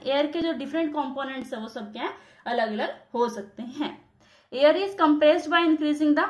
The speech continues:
pressure। अब होता कैसे है, एयर को इतना compress करेंगे, उसके ऊपर pressure क्या बहुत ज्यादा increase कर देंगे, and then cooled by decreasing the temperature to get the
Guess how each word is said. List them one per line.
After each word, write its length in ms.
pressure। 300
अब 140
होता 240
कैसे 340
है, 140
एयर 160
को 120
इतना 320
compress 540
करेंगे, 380
उसके 180
ऊपर 180
pressure 380
क्या 160
बहुत 280
ज्यादा 180
increase 340
कर 160
देंगे, 320
and 220
then 140
cooled 300
by 180
decreasing 480
the 140
temperature 500
to 160
get 220
the 120